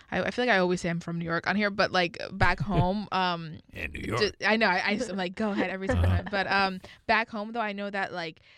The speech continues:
Speaker 1: it just seemed like nobody was prepared for it. Like, the city itself, like, the, there was, I believe there was, like, a twenty car pileup on the George Washington Bridge, which goes,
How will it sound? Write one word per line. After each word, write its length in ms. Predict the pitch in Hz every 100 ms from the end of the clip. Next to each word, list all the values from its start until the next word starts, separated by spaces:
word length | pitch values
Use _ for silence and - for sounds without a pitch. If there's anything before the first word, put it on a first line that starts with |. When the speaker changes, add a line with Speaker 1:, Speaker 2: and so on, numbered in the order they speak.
| _
Speaker 1:
it 140 | - 214
just 220 | 233 -
seemed 160 | 226
like 180 | 208 175
nobody 520 | 170 175 185 196 208
was 120 | 220 214
prepared 320 | 214 233 240
for 220 | 240 254
it. 60 | 214
Like, 160 | 170
the 100 | 180
city 400 | - - 196 226
itself, 640 | 151 - - 170 196 262 -
like, 200 | 180 180
the, 340 | 180 175 165 - - -
there 120 | 214 214
was, 400 | 214 202 - - - -
I 80 | 220
believe 320 | 240 262 262
there 120 | 262
was, 100 | 240
like, 80 | 208
a 60 | 180
twenty 400 | - 208 208 214
car 260 | 220 202
pileup 560 | 196 - 180 196 220 233
on 120 | 180
the 80 | 175
George 260 | 180 175 180
Washington 420 | 175 175 180 170
Bridge, 440 | 170 175 214 -
which 160 | 170 -
goes, 360 | 175 170 -